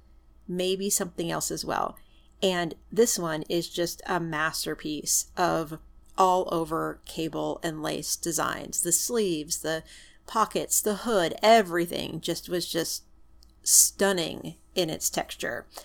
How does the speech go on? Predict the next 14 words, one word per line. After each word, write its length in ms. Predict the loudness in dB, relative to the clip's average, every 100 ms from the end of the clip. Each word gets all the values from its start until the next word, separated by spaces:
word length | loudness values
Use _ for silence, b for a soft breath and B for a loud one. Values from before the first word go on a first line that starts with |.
| B B B 0
And 220 | 0 2
this 160 | -2
one 200 | -2 0
was 160 | 2 2
knit 220 | 2 0
in 220 | -2 -4 -4
worsted 560 | -8 -2 -2 0 -2 -2
weight 240 | 0 0
yarn, 380 | 0 0 -2 -8 -14 b b -4
and 180 | 0 0
it's 240 | 2 -2 -2
top 420 | -6 2 2 2
down. 520 | -2 -2 -2 -6 -10 -14 B B B -2
And 540 | 0 0 0 -2 -4